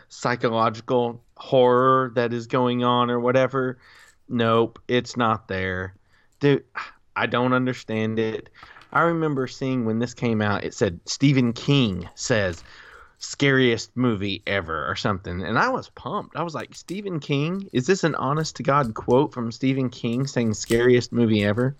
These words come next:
No, man. This, this movie is not scary. It, it, I didn't enjoy it at all.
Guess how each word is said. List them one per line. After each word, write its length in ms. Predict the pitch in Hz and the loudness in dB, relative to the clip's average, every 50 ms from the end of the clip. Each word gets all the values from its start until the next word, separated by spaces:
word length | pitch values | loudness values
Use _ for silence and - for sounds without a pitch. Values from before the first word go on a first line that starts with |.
| _ _ - | _ _ 2
No, 200 | 170 220 214 156 | 4 4 6 4
man. 340 | 123 123 127 131 135 139 - _ _ _ | 4 4 4 2 0 -2 -8 _ _ _
This, 160 | 151 180 175 | 2 2 4
this 220 | - 180 175 - - | 2 -2 -2 2 4
movie 260 | 196 190 165 160 135 | 4 4 6 4 2
is 140 | 120 113 117 | 2 0 -2
not 380 | 117 104 107 131 151 - - | 0 0 2 2 2 0 -4
scary. 600 | - - _ - 98 95 90 87 90 - 71 - - _ _ - | -12 -16 _ -10 -10 -10 -10 -10 -12 -14 -14 -16 -20 _ _ -6
It, 180 | 139 147 139 - - | -4 -4 -4 -4 -6
it, 100 | 123 107 - - - | -10 -12 -12 -10 -6
I 120 | - 101 113 | -4 -4 -4
didn't 500 | 110 - - - 143 147 160 160 143 - - | -4 -6 -2 0 2 2 2 0 -2 -4 -6
enjoy 520 | 95 101 104 101 90 - 101 98 110 107 92 | -6 -6 -4 -4 -2 0 2 2 4 2 2
it 200 | 87 - - - - _ - - - - | 0 -2 -6 -12 -20 _ -20 -12 -6 -4
at 340 | 107 110 110 - - - - - - - - - - _ _ | -2 -2 -2 -2 -6 -10 -16 -20 -20 -20 -20 -20 -20 _ _
all. 480 | 90 92 92 92 - 78 - - - | -4 -2 0 0 -2 -2 -4 -6 -2